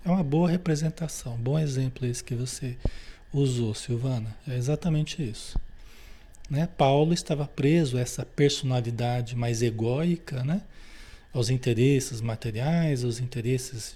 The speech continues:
de um, de uma religião, mas que era sectária, né?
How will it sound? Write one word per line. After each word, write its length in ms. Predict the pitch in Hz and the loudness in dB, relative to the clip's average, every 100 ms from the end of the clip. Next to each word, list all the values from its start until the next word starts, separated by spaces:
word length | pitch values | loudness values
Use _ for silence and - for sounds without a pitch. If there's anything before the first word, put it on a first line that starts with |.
| - | -8
de 100 | 123 | -4
um, 140 | 135 120 | -4 -2
de 100 | 123 | 0
uma 140 | 131 | 2
religião, 680 | 117 123 131 123 135 151 185 | 2 2 2 2 0 2 4
mas 280 | 175 147 - | 2 0 -4
que 140 | - | -4
era 280 | 131 139 143 - - - - | -2 -2 -6 -14 -18 -18 -10
sectária, 1000 | - 180 - - 143 170 180 139 127 123 | -2 -2 -2 -2 0 2 0 0 -2 0
né? 300 | 131 185 | 0 -2